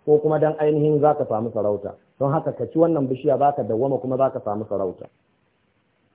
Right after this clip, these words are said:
Annabi Adamu alaihi salatu wa salam ya kalli rantsuwar da Iblis ya mishi, ya kalli girman Allah da aka rantse mishi sai ya ci wannan bishiya. Yana ci shi kenan sai ainihin tufafin da ke jikin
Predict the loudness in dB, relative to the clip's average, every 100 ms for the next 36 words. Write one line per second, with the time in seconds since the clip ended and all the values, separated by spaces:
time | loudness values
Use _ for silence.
0 | _ _ _ _ _ -12 -6 -2 0 0
1 | 0 -2 0 -2 -2 -2 -2 0 -4 -4
2 | -4 -4 -4 -4 -2 0 0 -2 2 2
3 | 2 -2 -4 -2 -4 -2 -4 -6 -10 -20
4 | _ 2 2 4 0 0 0 2 0 -2
5 | 0 0 0 -2 -2 -2 -2 -4 -6 -4
6 | -4 -2 -2 -2 -4 -10 -12 -14 -16 _
7 | _ _ _ -2 -2 -2 -4 -6 -2 -2
8 | -2 -4 -4 -2 -2 -2 -2 -2 -2 -2
9 | -2 -4 -6 -6